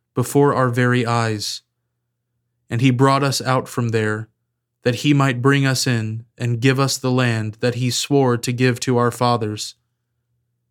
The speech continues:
And the Lord commanded us to do all these statutes, to fear the Lord our God,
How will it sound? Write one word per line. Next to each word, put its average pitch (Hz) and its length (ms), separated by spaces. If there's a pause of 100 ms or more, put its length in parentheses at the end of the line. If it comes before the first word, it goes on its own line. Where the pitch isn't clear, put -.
And 123 120
the 131 60
Lord 143 380
commanded 127 520
us 117 200
to - 120
do 127 240
all 127 200
these 131 240
statutes, - 760 (480)
to 139 120
fear 143 440
the 131 140
Lord 131 300
our 120 220
God, 107 480